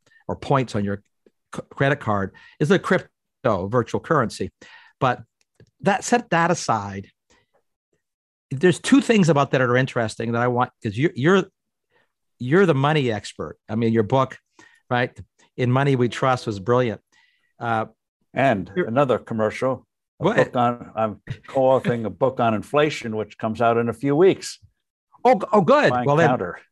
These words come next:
Speaker 1: what's it gonna,
Speaker 2: Called
Speaker 1: what's it gonna
Speaker 2: Inflation. <laughs>
Speaker 1: It's called Inflation?
Speaker 2: Yes.
Speaker 1: Perfect, perfectly timed. We, we're gonna talk about inflation then in a second. Um,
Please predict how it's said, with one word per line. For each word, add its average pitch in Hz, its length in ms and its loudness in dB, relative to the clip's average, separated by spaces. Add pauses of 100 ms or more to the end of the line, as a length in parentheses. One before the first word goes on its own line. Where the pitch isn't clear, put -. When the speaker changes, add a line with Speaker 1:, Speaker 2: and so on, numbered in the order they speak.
(140)
Speaker 1:
what's 147 180 0
it 165 60 0
gonna, 151 160 0
Speaker 2:
Called 127 140 4
Speaker 1:
what's 147 120 0
it 139 40 2
gonna 139 100 0
Speaker 2:
Inflation. 156 560 0 (260)
<laughs> - 300 -8
Speaker 1:
It's 143 100 2
called 175 220 4
Inflation? 180 580 2 (160)
Speaker 2:
Yes. 120 340 0 (200)
Speaker 1:
Perfect, - 420 2
perfectly 127 420 0
timed. 110 380 0
We, 120 180 -2
we're 131 120 -2
gonna 135 160 0
talk 131 240 0
about 123 160 -2
inflation 127 420 -4
then 110 140 -6
in 101 120 -4
a 104 40 0
second. 107 420 -2 (540)
Um, 123 280 0